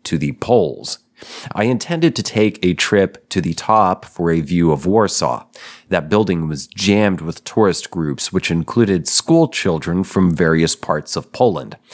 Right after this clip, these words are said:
I didn't dare stand in the waiting line for fear I would not get up before noon. Since I had some zlotys, these are not permitted outside of the country, I had to buy something.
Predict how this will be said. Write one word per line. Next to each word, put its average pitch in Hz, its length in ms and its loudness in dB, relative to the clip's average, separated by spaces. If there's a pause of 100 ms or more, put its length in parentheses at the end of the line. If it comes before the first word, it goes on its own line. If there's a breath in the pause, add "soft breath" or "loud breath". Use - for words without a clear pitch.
(160 loud breath)
I 82 100 -4
didn't 90 320 0
dare 92 300 4
stand 87 440 0
in 80 60 0
the 78 80 0
waiting 87 380 0
line 80 380 0 (220 loud breath)
for 98 160 0
fear 110 360 4
I 92 100 0
would 90 180 0
not 90 360 0
get 92 280 -2
up 95 400 0
before 95 420 2
noon. 92 480 2 (720)
Since - 360 0
I 120 120 2
had 135 260 0
some 123 180 2
zlotys, 101 760 0 (400 loud breath)
these 85 180 2
are 80 120 2
not 90 260 0
permitted 87 400 0
outside 101 480 0
of 85 100 -10
the 82 100 -14
country, 95 580 -2 (360 loud breath)
I 98 120 -4
had 95 240 -2
to - 80 -6
buy 95 280 0
something. 69 560 -6